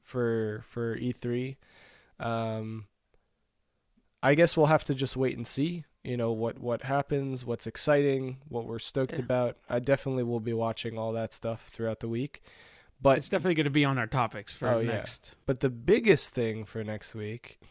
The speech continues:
Speaker 1: is W W D C. And so for those who don't know, it's the Worldwide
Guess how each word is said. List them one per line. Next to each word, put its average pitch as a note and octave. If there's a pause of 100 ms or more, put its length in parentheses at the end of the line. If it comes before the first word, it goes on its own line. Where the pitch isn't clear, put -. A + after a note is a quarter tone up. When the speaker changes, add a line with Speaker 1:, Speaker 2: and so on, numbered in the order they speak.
(840)
Speaker 1:
is A#2
W C#3
W A#2
D G#2
C. - (1500)
And B2
so C3+
for C#3+
those C#3+
who C#3
don't C3+
know, D3
it's C#3
the C3+
Worldwide B2+